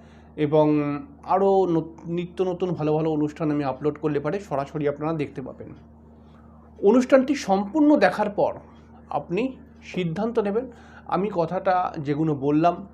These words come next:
সেগুলো কতটা আপনার জীবনের সঙ্গে সাদৃশ্য পেল। এবং যদি আপনার ভালো লাগে তাহলে একটি লাইক অবশ্যই দেবেন। বৃশ্চিক রাশির এই বিষয়গুলোকে নিয়ে আলোচনা করতে গেলে পরে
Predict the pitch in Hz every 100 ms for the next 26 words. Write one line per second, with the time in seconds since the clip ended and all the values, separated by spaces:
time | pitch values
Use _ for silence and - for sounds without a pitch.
0 | - - 143 147 147 151 147 160 165 165
1 | 139 135 143 143 151 143 - 139 127 151
2 | 156 - 156 170 196 - - - - -
3 | 175 214 220 147 160 214 254 254 240 165
4 | 151 180 156 - - - - 135 147 147
5 | - 202 240 - - - - 131 131 175
6 | 226 - 147 165 - 240 151 - - -
7 | - - - - - - - - - -
8 | - - - - - 135 208 240 - 269
9 | 285 294 - 175 175 175 214 214 214 208
10 | 214 190 165 170 180 175 175 180 180 180
11 | 180 185 185